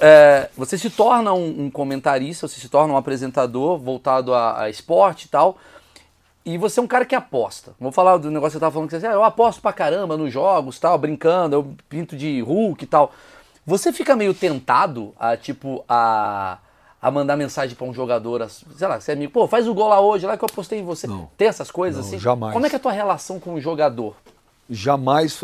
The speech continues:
Speaker 2: jamais, jamais faria isso. <clears throat> E, cara, é, é difícil na, na minha situação, eu não man-, eu não vou te falar que eu sou amigo de todo mundo, brother, pô, vou na casa e tal.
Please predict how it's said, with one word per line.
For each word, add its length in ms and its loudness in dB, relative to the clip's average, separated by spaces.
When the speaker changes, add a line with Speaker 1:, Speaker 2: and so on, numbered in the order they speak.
Speaker 2:
jamais, 640 0
jamais 540 -4
faria 340 -2
isso. 320 -6
<clears throat> 680 -2
E, 720 -4
cara, 400 -2
é, 320 -14
é 20 -4
difícil 880 -6
na, 220 -6
na 100 -4
minha 160 -4
situação, 440 -4
eu 100 -4
não 140 -2
man-, 260 -2
eu 120 -8
não 100 -6
vou 160 -2
te 60 -10
falar 180 2
que 80 -8
eu 60 -2
sou 180 0
amigo 240 -2
de 160 -8
todo 260 -2
mundo, 360 -6
brother, 640 4
pô, 200 -2
vou 160 -2
na 140 -4
casa 300 0
e 20 -16
tal. 160 -2